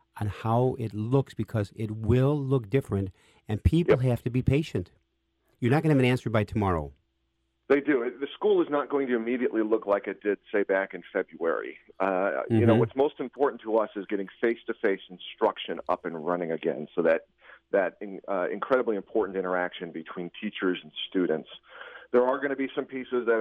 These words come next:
Speaker 2: are, are probably not gonna be in place right away for safety reasons.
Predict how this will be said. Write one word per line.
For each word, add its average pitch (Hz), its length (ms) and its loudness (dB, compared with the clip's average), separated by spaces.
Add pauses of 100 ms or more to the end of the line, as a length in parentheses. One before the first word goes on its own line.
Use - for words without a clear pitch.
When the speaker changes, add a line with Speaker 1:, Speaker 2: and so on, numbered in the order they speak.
Speaker 2:
are, 110 180 -4
are 107 120 0
probably 113 460 -2
not 110 260 -2
gonna 120 120 -10
be 117 120 -10
in 113 80 -8
place 139 260 -2 (100)
right 92 160 0
away 87 220 -2
for 90 140 -14
safety - 420 -8
reasons. 82 300 -8